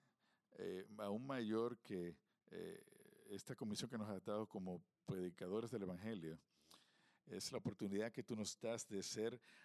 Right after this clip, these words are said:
ah, de participar en el proceso del Evangelio como mensajeros de ese mensaje. De verdad que estamos agradecidos, Señor. Es maravilloso lo que tú haces, Señor.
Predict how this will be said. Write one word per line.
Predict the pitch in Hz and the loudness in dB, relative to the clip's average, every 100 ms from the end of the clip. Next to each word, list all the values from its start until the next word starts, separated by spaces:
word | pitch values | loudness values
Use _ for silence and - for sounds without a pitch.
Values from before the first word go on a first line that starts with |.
| - | -8
ah, | 107 101 - | -2 -2 -2
de | 113 113 | -4 0
participar | 117 - 113 120 98 123 131 104 76 - _ _ _ _ _ | 0 0 -2 -2 -2 0 0 0 -6 -20 _ _ _ _ _
en | - 98 92 90 | -6 -2 0 0
el | 95 92 | -2 0
proceso | 104 - 147 - 113 | 0 2 2 2 2
del | 92 | 0
Evangelio | 85 90 90 | -2 -2 -2
como | 107 98 | 0 0
mensajeros | 101 104 - 90 139 143 110 | 2 0 -2 -2 0 0 0
de | |
ese | 101 95 | -2 -2
mensaje. | 90 85 101 98 85 - - - _ _ _ _ _ _ _ - | -2 -2 -2 -2 -4 -10 -18 -20 _ _ _ _ _ _ _ -6
De | 95 | -2
verdad | 98 | 0
que | 107 | -2
estamos | 107 107 107 104 - _ _ _ | -2 0 2 0 -2 _ _ _
agradecidos, | - 101 101 98 95 - 127 135 107 - | -10 -4 0 2 2 2 2 2 2 2
Señor. | 90 82 69 - - - - | -2 -6 -10 -14 -18 -20 -14
Es | - | -8
maravilloso | 113 110 107 101 92 110 107 98 | -2 2 2 2 4 4 4 0
lo | 85 | -4
que | - | -8
tú | 82 90 | -8 -6
haces, | 90 - | -6 -4
Señor. | - - - 50 | -6 -8 -12 -16